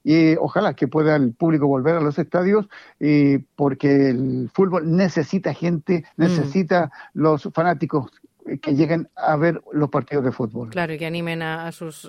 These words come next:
Speaker 2: a sus equipos. Bueno, y hay una controversia en Madrid por un cartel racista que tiene que ver con el fútbol allí en España.
Speaker 1: Claro que sí. Antes de, del partido que ya jugó el Real Madrid con,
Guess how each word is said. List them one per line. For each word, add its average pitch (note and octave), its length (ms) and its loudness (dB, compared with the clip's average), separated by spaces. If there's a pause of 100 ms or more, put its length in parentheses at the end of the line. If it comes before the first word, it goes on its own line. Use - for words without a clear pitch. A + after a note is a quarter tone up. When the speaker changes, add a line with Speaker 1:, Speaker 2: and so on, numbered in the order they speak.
Speaker 2:
a D#3 120 -14
sus D#3 260 -16 (240)
equipos. D#3 440 -8 (540)
Bueno, A3 240 -2
y G#3+ 200 2
hay A3 120 0
una D#4+ 140 -2
controversia B3 440 -4
en A#3 60 -2
Madrid G#3 380 -2
por G3 120 -6
un G#3+ 140 -2
cartel B3 460 -4
racista G#3+ 680 -6
que D#3 120 -10
tiene G3 200 -8
que F#3+ 120 -6
ver G3 160 -4
con F#3+ 180 -6
el F3 80 -6
fútbol F#3 400 -6
allí E3 200 -6
en E3 100 -8
España. C3+ 500 -12 (800)
Speaker 1:
Claro D#3+ 340 0
que D3+ 80 -2
sí. G#3 300 2 (180)
Antes A3 320 0
de, G#3+ 180 2
del E3 280 0
partido F#3 640 2
que C3 1120 0
ya E3+ 140 0
jugó D3+ 480 0 (240)
el C3+ 160 -2
Real D#3 180 2
Madrid D#3+ 340 0
con, C3 640 0